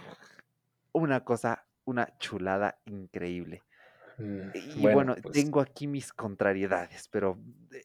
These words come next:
Speaker 1: eh, a, ahora sí que échele usted, señor Daniel.
Speaker 2: Mira, pues, a ver, voy de acuerdo en algunos puntos, o sea,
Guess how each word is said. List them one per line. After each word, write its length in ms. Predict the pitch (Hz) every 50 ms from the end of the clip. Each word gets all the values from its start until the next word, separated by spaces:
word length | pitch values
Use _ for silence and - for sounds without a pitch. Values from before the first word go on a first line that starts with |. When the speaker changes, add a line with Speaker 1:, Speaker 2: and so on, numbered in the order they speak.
| _
Speaker 1:
eh, 160 | - 131 135 123 -
a, 240 | 135 139 135 117 87
ahora 200 | - 139 131 120
sí 120 | - 127
que 240 | - - 110 98 98 _ -
échele 280 | - - - 123 110
usted, 240 | 101 - - 98 87
señor 340 | - - 87 85 85 85 82
Daniel. 300 | 87 85 87 87 87 - - - _ -
Speaker 2:
Mira, 440 | - 110 113 113 107 98 98 -
pues, 260 | - 117 113 131 131 - - -
a 120 | 135 131
ver, 140 | 131 131 131
voy 180 | 131 160 190
de 60 | 196 220
acuerdo 340 | 208 - 180 180 185 196 196
en 80 | 175
algunos 360 | 139 120 120 127 135 143 147 -
puntos, 500 | - - 107 101 95 - - - - 101
o 40 | 101
sea, 340 | - 113 110 107 104 107